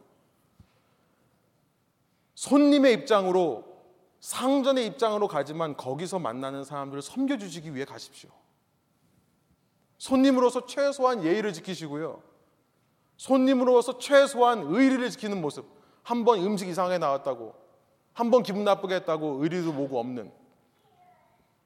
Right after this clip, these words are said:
단지 비용 절약만을 위해 어떻게 하면 싸게 살까? 어떻게 하면 싼 값으로 좋은 물건을 살까? 사람을 이용하는 모습으로 살지 마시고요.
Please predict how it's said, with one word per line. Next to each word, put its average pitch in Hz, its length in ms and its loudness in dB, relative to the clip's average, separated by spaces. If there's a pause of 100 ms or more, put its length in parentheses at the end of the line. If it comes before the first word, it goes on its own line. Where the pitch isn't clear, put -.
(300)
단지 214 460 -2
비용 233 440 2
절약만을 185 600 -2
위해 127 300 -8
어떻게 - 500 -4
하면 277 220 2
싸게 247 260 -2
살까? 170 420 -6 (480)
어떻게 254 400 6
하면 247 480 4 (760)
싼 277 360 2
값으로 254 340 4
좋은 226 320 4
물건을 214 400 0
살까? 165 500 -6 (840)
사람을 220 520 -4
이용하는 180 440 -4
모습으로 135 320 -8
살지 143 240 -12
마시고요. 104 500 -12